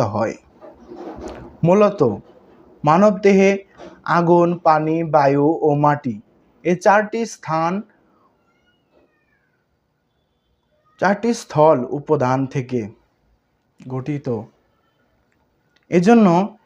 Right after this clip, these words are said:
এ চারটি উপাদানের শুক্র শক্তি মানুষের জীবাত্মায় রয়েছে। যেমন এক, আগুনের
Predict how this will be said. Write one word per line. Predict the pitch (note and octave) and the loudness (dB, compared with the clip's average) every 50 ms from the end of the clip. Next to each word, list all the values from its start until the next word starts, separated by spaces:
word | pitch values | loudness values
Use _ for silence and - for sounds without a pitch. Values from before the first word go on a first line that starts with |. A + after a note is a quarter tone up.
| _ _ _ _ _ _ _ _ _ _ _ _ _ _ _ _ _ - | _ _ _ _ _ _ _ _ _ _ _ _ _ _ _ _ _ 0
এ | G3+ A3 G#3+ - | 2 2 2 2
চারটি | A3 F#3+ G3 - - A#3+ A#3+ A#3+ | 2 2 0 -2 -4 -4 -2 0
উপাদানের | G#3+ F3+ D#3 - F#3+ F#3+ F3 F3 F3 F3 F3+ F3+ E3+ D3 B2+ A#2 - _ _ _ _ _ _ _ _ _ _ _ _ _ _ _ _ _ _ _ _ _ _ _ _ _ _ _ _ _ _ _ _ _ _ _ _ _ | 0 0 0 2 2 2 4 2 2 2 2 0 0 -2 -4 -8 -14 _ _ _ _ _ _ _ _ _ _ _ _ _ _ _ _ _ _ _ _ _ _ _ _ _ _ _ _ _ _ _ _ _ _ _ _ _
শুক্র | _ - D#3+ - _ _ C#3+ C#3 D3 E3+ G#3 - - _ _ _ _ _ _ _ _ _ _ _ _ _ _ _ _ | _ -16 -16 -16 _ _ -4 -2 -2 -2 -2 -6 -10 _ _ _ _ _ _ _ _ _ _ _ _ _ _ _ _
শক্তি | - - F3+ F#3 F#3 - - - E3 | 0 2 2 2 0 -2 -2 0 2
মানুষের | D3 C#3+ C#3 C#3 D3+ D#3 - - D#3+ C#3+ C3 B2+ | 4 4 4 2 2 0 0 0 2 2 2 2
জীবাত্মায় | B2 C3+ D3 C#3 C#3 C3+ C3 - - - C3 C3 B2 A#2 A2 - - _ _ _ _ _ | 0 0 2 2 2 2 2 0 0 4 4 6 4 4 2 -4 -10 _ _ _ _ _
রয়েছে। | B2 B2 B2+ B2+ A#2+ - - A#2 F2+ - - _ _ _ _ _ _ _ _ _ _ _ _ _ _ _ _ _ _ _ _ _ | -6 -4 -4 -4 -6 -8 -12 -12 -14 -14 -16 _ _ _ _ _ _ _ _ _ _ _ _ _ _ _ _ _ _ _ _ _
যেমন | - B2 C#3 C3+ B2+ C3+ D#3 F#3+ A#3+ B3 - _ _ _ _ _ _ _ _ _ _ _ _ _ _ _ _ _ _ _ _ _ _ _ | -10 -6 -4 -4 -2 -2 -2 -2 -2 -6 -10 _ _ _ _ _ _ _ _ _ _ _ _ _ _ _ _ _ _ _ _ _ _ _
এক, | - F3 D#3 B2+ - - - - - - | 2 4 4 4 2 0 -4 -12 -6 -4
আগুনের | D3+ D#3+ F3+ F#3+ G3 F#3+ F#3+ G3 G3 | -2 2 4 4 6 6 6 4 2